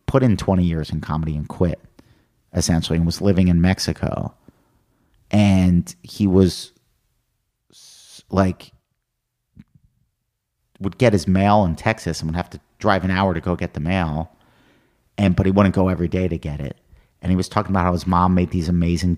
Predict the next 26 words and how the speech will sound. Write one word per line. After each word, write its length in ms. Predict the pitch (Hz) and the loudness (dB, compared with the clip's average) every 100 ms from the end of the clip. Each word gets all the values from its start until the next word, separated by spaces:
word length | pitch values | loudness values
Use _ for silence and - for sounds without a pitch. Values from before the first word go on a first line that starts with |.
| - | -4
grew 200 | - 98 | 0 2
these 220 | 92 87 92 | 4 2 2
amazing 440 | 87 87 90 87 | 2 2 2 0
tomatoes. 680 | 87 85 87 98 113 - - _ _ _ _ _ - | 0 0 2 2 0 -4 -14 _ _ _ _ _ -2
And 100 | 92 | 2
they're 140 | 95 | 4
the 100 | 90 | 4
sweetest, 640 | 92 - 95 95 90 90 - | 0 -2 0 2 2 0 -2
best 240 | 92 - | -4 -4
tomatoes 380 | - 85 85 82 | -2 0 0 0
ever. 360 | 87 95 101 - - - _ - | 0 2 2 0 -12 -20 _ -2
And 100 | 95 | 0
he 60 | 90 | 0
goes, 500 | - 95 87 80 - | 2 2 2 -4 -10
she 180 | - 101 | -10 -6
wanted 300 | 92 95 90 | 0 0 0
to 80 | 90 | -6
surprise 520 | - - 85 85 90 | -10 -6 -2 0 -2
him, 300 | 104 113 113 _ - | -4 -4 -8 _ -6
so 140 | 87 | 0
he 60 | 92 | 2
didn't 160 | 95 | 2
know 120 | 90 | 2
they 120 | 90 90 | 2 0
were 120 | 85 | -2
coming. 460 | - 92 101 113 | -2 0 0 -2